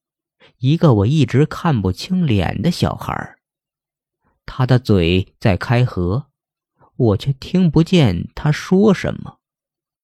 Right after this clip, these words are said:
小孩儿出现了，他还是站在路的中央，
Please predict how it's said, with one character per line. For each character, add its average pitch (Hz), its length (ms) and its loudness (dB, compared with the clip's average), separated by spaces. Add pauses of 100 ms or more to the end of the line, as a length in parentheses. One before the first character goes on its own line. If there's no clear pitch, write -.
(600)
小 101 280 0
孩 101 140 0
儿 110 100 4
出 113 220 0
现 101 240 2
了， 69 240 -10 (500)
他 160 160 2
还 127 300 2
是 175 100 0
站 117 200 2
在 87 100 2
路 90 240 0
的 92 100 -10
中 92 260 -2
央， 104 200 0